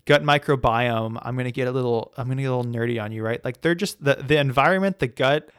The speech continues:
everything they grow up in, right? You're in this environment, and so your body becomes accustomed to being in that environment. And so, like, drinking the water, for example, they probably wouldn't get sick from doing that, whereas you would probably get sick from drinking the water. Eating the food, that could be another one. And so they have a lot better,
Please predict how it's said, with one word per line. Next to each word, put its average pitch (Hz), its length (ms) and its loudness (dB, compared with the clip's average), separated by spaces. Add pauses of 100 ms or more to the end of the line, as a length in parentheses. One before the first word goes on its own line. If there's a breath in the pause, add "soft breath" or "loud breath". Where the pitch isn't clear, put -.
(100)
everything 226 640 -2
they 160 200 2
grow 135 260 4
up 127 220 2
in, 110 160 -6
right? 117 340 -6 (140)
You're 143 220 2
in 185 120 2
this 214 220 0
environment, 139 720 0
and 131 160 -4
so 135 180 2
your 131 300 0
body 123 380 2
becomes 165 340 2
accustomed 139 600 0
to 135 60 0
being 123 220 2
in 127 140 2
that 123 220 2
environment. 117 580 0
And 120 120 -2
so, - 120 -4
like, 117 180 -2
drinking 131 340 -2
the 135 80 2
water, 156 340 6
for - 120 -4
example, 120 380 -4
they 120 100 -2
probably 139 260 0
wouldn't 156 200 0
get 147 120 -4
sick - 220 -6
from 156 160 -4
doing 151 220 0
that, 156 280 2
whereas 120 360 0
you 135 260 0
would 123 160 -8
probably 127 240 0
get 127 160 -4
sick - 240 -6
from 127 140 -6
drinking 117 280 -8
the 131 60 -6
water. - 380 -4 (340 soft breath)
Eating 165 240 2
the 156 80 2
food, 139 560 0 (300)
that 135 160 -2
could 175 80 -16
be 190 100 -2
another 196 240 2
one. 123 180 0
And 120 120 -6
so 143 260 0
they 156 240 4
have 233 240 -2
a 208 60 2
lot 139 460 0
better, 131 440 0